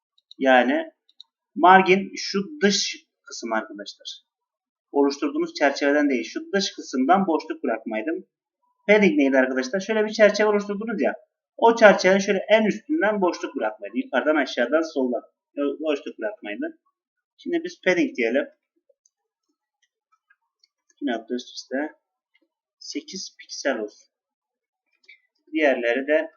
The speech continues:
sıfır olsun mesela. Kaydedelim. Yeniden yükleyin. Şöyle gördüğünüz gibi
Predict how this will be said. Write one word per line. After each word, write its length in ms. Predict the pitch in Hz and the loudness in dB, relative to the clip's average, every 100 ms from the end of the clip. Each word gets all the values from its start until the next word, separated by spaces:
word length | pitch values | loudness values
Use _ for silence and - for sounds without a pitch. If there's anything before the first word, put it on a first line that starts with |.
| _ _ _ _ _ | _ _ _ _ _
sıfır 420 | - - - - 110 | -20 -18 -16 -14 -14
olsun 340 | 101 - 101 | -14 -18 -18
mesela. 400 | 110 110 104 113 - _ _ _ _ _ _ _ _ _ _ _ _ _ _ _ _ _ _ 587 _ _ _ _ _ _ _ _ _ _ _ _ _ _ _ | -16 -14 -12 -14 -16 _ _ _ _ _ _ _ _ _ _ _ _ _ _ _ _ _ _ _ _ _ _ _ _ _ _ _ _ _ _ _ _ _ _
Kaydedelim. 720 | _ 156 143 117 104 104 135 - _ _ _ _ _ _ _ _ _ 988 _ _ _ _ _ - | _ 0 0 0 -4 -4 -8 -10 _ _ _ _ _ _ _ _ _ _ _ _ _ _ _ -6
Yeniden 340 | 165 156 117 | -2 0 0
yükleyin. 280 | 107 113 135 | -2 -6 -8
Şöyle 400 | - 180 151 139 | -6 -4 -2 0
gördüğünüz 480 | 147 147 123 113 104 | 0 -2 -4 -8 -8
gibi 200 | 107 | -6